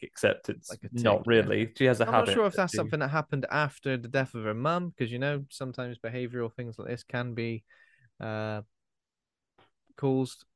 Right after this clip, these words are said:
Speaker 2: by going through, like, trauma such as that. So maybe it is. I don't know if they mention it. And then there, there is a supporting cast as well. So Cherry Jones is a local police officer.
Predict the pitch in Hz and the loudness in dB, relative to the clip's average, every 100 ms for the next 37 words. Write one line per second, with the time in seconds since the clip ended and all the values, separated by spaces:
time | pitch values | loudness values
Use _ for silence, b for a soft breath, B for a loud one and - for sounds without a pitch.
0 | - 120 120 117 - 127 117 - 120 117 | -2 0 2 0 0 -2 -2 -2 -2 -2
1 | - 135 131 131 - 135 - 131 139 - | -2 -4 -2 -4 -6 -12 -10 -6 -6 -6
2 | 127 127 127 131 135 131 123 104 110 120 | -6 -4 -2 -2 -2 -2 -4 -6 -6 -6
3 | 127 - 127 127 _ b b b 123 131 | -6 -8 -8 -8 _ b b b -4 0
4 | 139 139 - 151 143 117 - 123 95 117 | 4 4 4 4 4 0 -4 -4 -2 -2
5 | 113 - - 110 - 107 - 143 123 107 | -2 -2 -2 -2 0 -4 -2 0 0 0
6 | 110 107 104 - - 107 95 92 104 - | -2 -2 -8 -8 -4 -4 -4 -4 -4 -4
7 | 92 107 127 120 123 - - 120 117 | -8 -4 -4 -2 -4 -4 -2 0 0